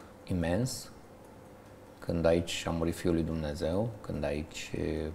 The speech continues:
s-a dat pe sine însuși. Și noi continuăm cu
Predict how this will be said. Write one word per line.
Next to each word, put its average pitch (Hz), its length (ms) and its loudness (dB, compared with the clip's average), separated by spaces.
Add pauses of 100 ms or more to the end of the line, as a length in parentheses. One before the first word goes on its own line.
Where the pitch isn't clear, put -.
s-a - 160 2
dat 78 180 0
pe - 140 -6
sine 76 320 -4
însuși. - 520 -4 (760)
Și - 160 -4
noi 165 460 4
continuăm 120 720 2
cu - 300 0